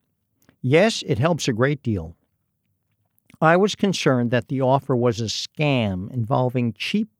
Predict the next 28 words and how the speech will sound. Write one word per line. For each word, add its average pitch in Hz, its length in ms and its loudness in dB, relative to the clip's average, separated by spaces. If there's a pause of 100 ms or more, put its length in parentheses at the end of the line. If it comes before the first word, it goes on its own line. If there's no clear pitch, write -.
(140)
counterfeit 151 600 -2
plastic 139 640 -2 (200)
cheekbones 98 1160 -6 (100)
of 139 160 0
the 139 100 0
common 175 420 0
fruit 180 320 -2
fly 135 400 2 (260)
Drosophila 147 640 2
melanogaster. 113 1000 -2 (680)
Unfortunately, 139 960 2
you 120 160 -2
passed 127 400 -2
up 123 160 -4
a 110 100 -2
real 143 420 2
sweet 147 420 -4
deal, 117 420 2 (320)
as 107 200 -2
the 123 120 0
cheekbones 139 720 0
of 120 100 0
Anura 131 560 2
gigantica 120 720 -2
are 110 160 -4
to - 160 -6
die 120 480 0
for. 92 440 -12